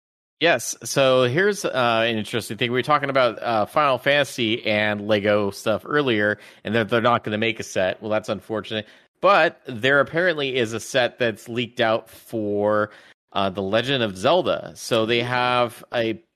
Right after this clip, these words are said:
p-, images or promotional images that you can see of The Legend of Zelda, uh, Deku playset. And it, of course, uh, features, uh, the Deku tree, and it looks, um,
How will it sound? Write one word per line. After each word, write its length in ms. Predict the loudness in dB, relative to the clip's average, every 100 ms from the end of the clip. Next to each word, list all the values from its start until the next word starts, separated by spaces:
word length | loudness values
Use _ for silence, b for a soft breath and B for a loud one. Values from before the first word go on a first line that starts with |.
| _
p-, 80 | -16 -6
images 540 | -2 -2 0 0 0
or 80 | -2
promotional 640 | -2 0 2 0 -2 -4 -2
images 340 | -2 -4 -6
that 100 | -8
you 140 | -8
can 160 | -8 -10
see 300 | -8 -4 0
of 160 | 2 0
The 80 | 0
Legend 340 | 0 0 -4
of 60 | -2
Zelda, 460 | 0 2 2 2 B B -20 _
uh, 260 | 0 0 0 -6 _ _ _ _ -14
Deku 720 | -2 -2 0 0 0 -2 -10 _ _ _
playset. 560 | _ -6 -6 -6 -8 -8 _ _ _ _ -4
And 840 | -2 0 0 -2 -4 -6 -8 -14 -10
it, 80 | -10
of 80 | -8
course, 360 | -4 -4 -4 -10 -10
uh, 80 | -8
features, 500 | -8 -6 -6 -6 -8
uh, 160 | -2 -2
the 120 | -2
Deku 340 | -2 -2 -2 -4
tree, 360 | -2 0 0 0
and 720 | 0 2 2 2 0 0 -4 -12 B -20 _ _ 0
it 200 | 0 2
looks, 380 | 0 0 -2 2
um, 580 | 4 6 4 2 0